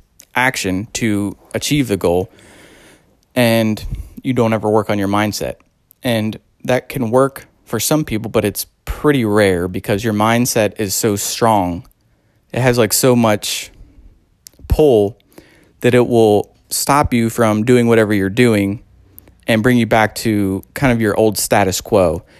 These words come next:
unless you can change your mindset to ele-, to, like, to elevate your actions. And that's really the only way that you can change.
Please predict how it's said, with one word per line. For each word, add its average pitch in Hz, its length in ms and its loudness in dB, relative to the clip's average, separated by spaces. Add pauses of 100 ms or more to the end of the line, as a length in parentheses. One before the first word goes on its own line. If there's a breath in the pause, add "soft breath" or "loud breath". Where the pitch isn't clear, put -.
(220 soft breath)
unless 113 280 0
you 110 60 -6
can 90 160 -6
change 160 360 -2
your 104 100 0
mindset 87 560 -4 (360 soft breath)
to - 160 -8
ele-, 110 280 4 (180)
to, - 80 -4
like, 90 180 0
to - 220 -4
elevate 135 400 2
your 78 120 -8
actions. - 480 -12
And - 160 -6
that's 120 200 -2
really 127 100 4
the 113 180 0
only 113 300 0
way 92 420 0 (920 soft breath)
that 107 80 -6
you 107 100 -2
can 95 180 -8
change. 82 560 -8